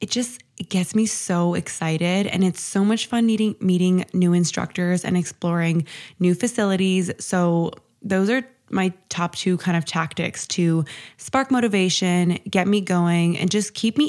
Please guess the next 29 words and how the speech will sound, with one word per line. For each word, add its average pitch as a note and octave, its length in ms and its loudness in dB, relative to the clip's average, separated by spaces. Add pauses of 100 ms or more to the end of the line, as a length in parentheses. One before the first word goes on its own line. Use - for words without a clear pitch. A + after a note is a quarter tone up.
(140)
interested F3+ 560 -2
in F3+ 160 0
the F3 80 2
things E3+ 420 -2
that F#3+ 100 -4
matter E3+ 320 0
most, E3 580 0 (340)
which F#3+ 180 -2
is F3+ 260 0
work F#3 500 -2
and F3+ 140 2
exercise E3 580 -4
for E3+ 120 -6
me E3 120 -2
right - 200 -4
now. - 340 -6 (100)
Next A#3+ 300 2
thing C#4 140 0
I C4 80 4
want G#3+ 220 2
you G#3+ 60 2
to G#3 80 4
do F3 500 2 (180)
is G#3+ 180 -2
give F#3 220 -2
yourself A3+ 420 -2
a C4+ 80 0
dopamine F3+ 720 2
detox. - 840 -10